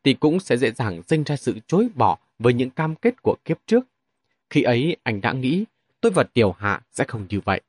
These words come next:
Nhưng giờ thì anh đã hiểu, thực ra chúng ta đều đã thay đổi. Con người hiện tại là do quá khứ biến đổi mà thành. Chúng ta lại không can dự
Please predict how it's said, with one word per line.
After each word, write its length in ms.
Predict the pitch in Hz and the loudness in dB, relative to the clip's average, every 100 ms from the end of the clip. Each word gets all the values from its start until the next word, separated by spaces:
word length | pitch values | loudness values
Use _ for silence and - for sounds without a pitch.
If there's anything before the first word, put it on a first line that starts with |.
| _ _ _ _ _ - | _ _ _ _ _ -2
Nhưng 240 | 117 110 | 2 2
giờ 240 | 98 101 85 | 2 -2 -2
thì 80 | 117 | -2
anh 180 | 113 104 | -2 -2
đã 120 | - 110 | -6 -4
hiểu, 200 | - 104 - _ _ _ - | -2 -2 -4 _ _ _ -2
thực 140 | 160 | 0
ra 100 | 190 | 2
chúng 180 | 190 233 | 2 0
ta 240 | - 180 | 0 -4
đều 280 | 165 113 95 82 | 0 0 -2 -4
đã 100 | - | -8
thay 160 | - 160 | -2 0
đổi. 180 | 107 80 _ _ _ _ - | 0 -4 _ _ _ _ -2
Con 140 | 147 113 | 0 0
người 200 | 95 78 | -2 -2
hiện 180 | 113 - - | -4 -4 -2
tại 180 | 101 - _ _ | -2 -2 _ _
là 280 | 117 131 131 | 0 2 2
do 140 | - | 0
quá 180 | - 160 - | 0 0 -2
khứ 160 | 185 | -2
biến 240 | 180 202 220 | 0 2 2
đổi 200 | 101 80 | 0 -2
mà 160 | 98 90 | -6 -6
thành. 260 | 104 87 76 _ _ _ - | -6 -8 _ _ _ _ -4
Chúng 120 | 156 | -4
ta 180 | 139 120 | 0 -4
lại 140 | 98 98 | -2 -4
không 160 | 123 | -6
can 280 | 98 117 101 92 | -4 -6 -8 -2
dự 220 | 123 | -2